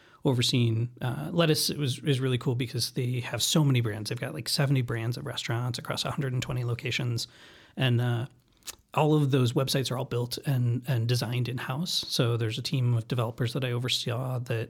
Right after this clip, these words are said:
um, are just ridiculously talented. And, uh, that was a super fun process. And I also took over mobile app development, which was also done in-house. Um, it's a custom app that was built, uh,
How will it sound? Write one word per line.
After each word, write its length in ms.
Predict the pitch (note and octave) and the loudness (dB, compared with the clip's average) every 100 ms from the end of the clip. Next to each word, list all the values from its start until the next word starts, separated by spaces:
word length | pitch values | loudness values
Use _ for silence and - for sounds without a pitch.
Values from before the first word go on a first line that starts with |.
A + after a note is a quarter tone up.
| - | -6
um, 260 | - B2 A#2 | -2 0 0
are 40 | C3 | -2
just 220 | A#2+ - - | -2 -4 -4
ridiculously 680 | D#3+ C#3+ C3+ B2 B2+ A#2 B2 | -2 0 0 -2 -4 -2 -4
talented. 640 | - A2+ B2 - C3+ C#3 | -4 -4 -4 -6 -8 -6
And, 160 | C3 B2+ - - - - - | -4 -6 -10 -20 -20 -14 -2
uh, 160 | A2+ | 0
that 160 | B2 D3 | 4 4
was 100 | D3 | 4
a 60 | C#3 | 4
super 220 | C#3+ C3 | 2 2
fun 180 | C3+ A#2+ | 2 0
process. 400 | A#2+ A#2 C3 C#3 | -2 -2 -2 0
And 80 | |
I 60 | C#3+ | 0
also 180 | C3+ D#3+ | 0 -2
took 200 | - B2 | -2 -2
over 320 | A#2+ A#2+ A#2+ | 0 0 0
mobile 340 | B2+ F3 C#3+ G#2+ | 2 2 4 0
app 120 | - | 0
development, 480 | A#2+ - D#3+ D#3+ - | -6 -6 -10 -8 -4
which 180 | C3 | -2
was 100 | C3+ | 0
also 260 | B2 A2+ - | -2 -2 -4
done 320 | A2+ B2 B2+ - | -4 -4 -4 -4
in-house. 640 | B2+ - D3+ - - - - | -4 -6 -6 -4 -4 -4 -2
Um, 280 | B2 C3 | -2 -2
it's 120 | D3+ - | -4 -4
a 160 | A#2+ | -4
custom 340 | - C3+ - C#3+ | -2 -2 0 0
app 200 | A2+ - | 0 -4
that 80 | - | -6
was 100 | B2 | -6
built, 420 | B2 A#2+ A#2+ - - - - - _ | -2 -2 -4 -10 -14 -20 -20 -20 _
uh, 300 | B2 A#2+ C#3+ | -2 0 -2